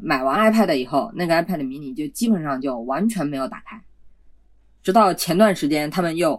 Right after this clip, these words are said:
他们又开始就是玩吃鸡，就是说都拿 iPad mini，说那个大小什么的啊，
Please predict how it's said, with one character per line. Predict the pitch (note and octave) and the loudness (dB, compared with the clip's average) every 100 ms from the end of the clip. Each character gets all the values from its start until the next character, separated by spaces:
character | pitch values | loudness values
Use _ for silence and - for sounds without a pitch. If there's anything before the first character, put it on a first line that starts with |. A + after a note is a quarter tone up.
| - _ - - | -6 _ -14 -4
他 | G3 | 0
们 | F#3 | 2
又 | F#3 D#3+ C#3 | 2 0 -2
开 | B2+ - F#3 | -2 0 0
始 | - B2+ | 0 -4
就 | D#3+ | -4
是 | D#3+ | -4
玩 | C#3 C3 C#3+ D3 | -2 -2 -4 -6
吃 | - F3 | -2 -2
鸡， | F3+ F3 | 0 -2
就 | F3 D3 | 0 -2
是 | |
说 | C#3 D3+ D3+ | -2 -4 -4
都 | D#3+ | -2
拿 | D#3+ B2+ C3+ | -2 -6 -10
iPad | - - F3+ D3 | -10 -8 -6 -6
mini， | C#3 D#3 C#3 | -6 -6 -6
说 | - D3 | -6 -8
那 | D#3 | -6
个 | D3+ | -4
大 | F#3+ E3+ | -2 -2
小 | D3 B2 C#3+ | -4 -6 -6
什 | D3 | -6
么 | C#3 | -6
的 | D#3+ | -4
啊， | D#3 | -6